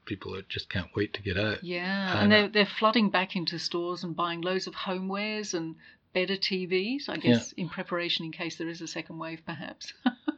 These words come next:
Speaker 1: Well, perhaps because, um, and, and that second wave is a concern because I'm noticing out in the street, there are no more people wearing masks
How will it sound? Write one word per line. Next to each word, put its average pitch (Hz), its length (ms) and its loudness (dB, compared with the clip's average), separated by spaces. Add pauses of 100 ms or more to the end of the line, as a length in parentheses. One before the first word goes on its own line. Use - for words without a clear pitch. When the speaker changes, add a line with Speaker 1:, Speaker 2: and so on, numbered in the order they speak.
(140)
Speaker 1:
Well, 147 320 12
perhaps 135 440 8
because, 123 520 8
um, 117 220 6
and, 123 160 6
and 120 120 6
that 139 220 2
second 123 400 8
wave 110 460 8
is 123 120 10
a 123 80 10
concern 104 580 2
because 101 440 2 (760)
I'm 123 220 12
noticing 120 500 10
out 107 200 4
in 107 60 6
the 101 100 6
street, 113 420 6 (160)
there 107 160 6
are 107 100 6
no 139 260 10
more 117 380 8
people 113 420 4
wearing 101 380 4
masks - 720 0